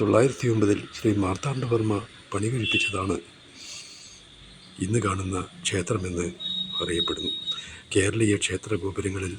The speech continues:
ഏറ്റവും കൂടുതൽ ഉയരവും വിസ്താരവുമുള്ളതാണ് ഈ ക്ഷേത്ര ഗോപുരം.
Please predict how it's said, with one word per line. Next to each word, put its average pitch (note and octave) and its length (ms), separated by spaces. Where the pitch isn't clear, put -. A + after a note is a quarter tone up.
ഏറ്റവും G#2 400
കൂടുതൽ F2+ 320
ഉയരവും G2 480
വിസ്താരവുമുള്ളതാണ് F#2 920
ഈ F2 40
ക്ഷേത്ര - 340
ഗോപുരം. - 300